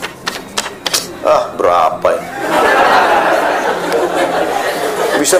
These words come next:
beli apa ini?" Kira-kira apa yang muncul di benak laki-laki?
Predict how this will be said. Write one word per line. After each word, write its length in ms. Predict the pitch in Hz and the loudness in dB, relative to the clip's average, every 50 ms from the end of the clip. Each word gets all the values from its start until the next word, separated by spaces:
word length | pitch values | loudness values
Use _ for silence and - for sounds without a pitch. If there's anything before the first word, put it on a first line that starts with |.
| 165 156 | 2 2
beli 160 | 156 156 175 | 2 4 4
apa 440 | 165 180 208 233 247 - - 190 165 | 6 6 6 4 4 4 4 4 4
ini?" 240 | 151 135 120 110 104 - - - 110 113 - - - - 151 - - - - - - - - - - - - - - - - - - - - - - - - - - - - - - | 4 4 0 -2 -6 -8 -10 -6 -6 -4 -4 -2 -2 -2 -2 -2 -2 -2 -2 -2 -4 -6 -8 -8 -10 -12 -12 -12 -12 -12 -12 -12 -12 -14 -14 -14 -14 -14 -14 -14 -14 -14 -14 -6 0
Kira-kira 480 | - 127 127 135 131 160 165 160 - - | 2 2 2 4 4 4 6 6 6 8
apa 80 | 151 147 | 6 6
yang 120 | 143 135 135 | 4 4 2
muncul 240 | 135 120 135 123 | 2 2 0 2
di 40 | 120 | 2
benak 200 | 113 120 131 120 117 113 | 2 4 4 4 4 4
laki-laki? 400 | 117 117 117 117 113 113 113 | 4 4 4 2 2 0 -4